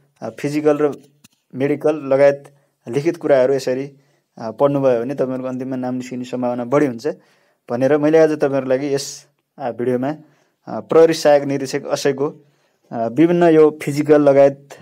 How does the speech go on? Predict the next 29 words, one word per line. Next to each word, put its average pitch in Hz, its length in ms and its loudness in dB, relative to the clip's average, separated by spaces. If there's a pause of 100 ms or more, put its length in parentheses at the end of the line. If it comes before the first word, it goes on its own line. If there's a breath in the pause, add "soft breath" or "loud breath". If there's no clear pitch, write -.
मेडिकल, 143 540 2 (720)
अ, - 140 -10 (680)
लेखन 143 480 0
सम्पूर्ण 170 480 -2
कुराहरूको, 135 520 2 (500)
अ, 120 60 -10
पाठ्यक्रम 139 400 0
सम्बन्धी 131 340 -4
जानकारी 127 380 0
गराएँ। 127 340 0 (640)
र 170 40 0
यस्तै 196 200 4
यस्तै 208 240 4 (280)
भिडियोको 127 300 2
लागि 143 200 4
यस 143 140 -4
YouTube 135 200 -6
च्यानललाई 135 420 0 (440 soft breath)
सब्स्क्राइब 147 400 0
गर्न 147 220 2
बाँकी 131 240 -2
साथीहरूले 127 380 -2
सब्स्क्राइब 127 380 -2
गर्नुहोला 127 440 2
र 135 180 2 (460)
सब्स्क्राइब 156 400 0
गरिसक्ने 160 380 0
साथीहरूले 135 400 0
पनि 139 340 -6